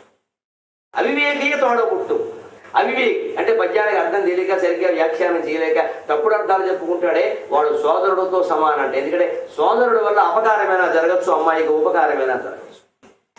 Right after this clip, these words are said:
ఆస్తి అంతా సోదరుడు కొట్టేస్తాడు. సంక్రాంతికి ఒక చీరాను, దీపావళికి ఒక రైకే పెడతాడు, ఎందుకంటే అమ్మాయికి పెట్టేది ఏం లేదు. అందుకే అవివేకీయ తోడబుట్టు.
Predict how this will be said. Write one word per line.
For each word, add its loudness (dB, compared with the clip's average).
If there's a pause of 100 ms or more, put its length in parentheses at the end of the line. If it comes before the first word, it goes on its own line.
(120)
ఆస్తి 0
అంతా 2
సోదరుడు 0
కొట్టేస్తాడు. 0
సంక్రాంతికి 0
ఒక -2
చీరాను, 2
దీపావళికి 0
ఒక 2
రైకే 0
పెడతాడు, 0
ఎందుకంటే 0
అమ్మాయికి 0
పెట్టేది 0
ఏం -2
లేదు. -2 (120)
అందుకే 0
అవివేకీయ 0
తోడబుట్టు. -2